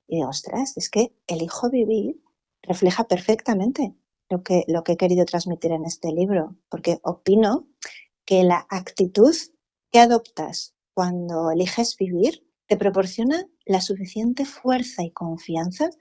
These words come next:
para afrontar cualquier reto que se te presente en la vida, porque es-, esa afirmación, "elijo vivir",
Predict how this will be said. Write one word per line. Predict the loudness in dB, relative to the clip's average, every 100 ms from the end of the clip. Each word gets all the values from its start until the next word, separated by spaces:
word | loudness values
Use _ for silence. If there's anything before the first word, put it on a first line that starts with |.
| _
para | 4 6
afrontar | 6 2 2 2
cualquier | 4 2 4 2 2
reto | -2 -2 -6 _ _ _ _ _
que | -10
se | -6
te | -6
presente | -4 -4 -4 -2 -2 -2 -4 -6
en | -6
la | -6
vida, | -6 -4 -4 -6
porque | -10 -10 -6 -6 _ -20 -20 -14
es-, | -12 -12
esa | -8 -6
afirmación, | -4 -4 -6 -6 -6 -4
"elijo | -4 -4 -2
vivir", | 0 2 0 0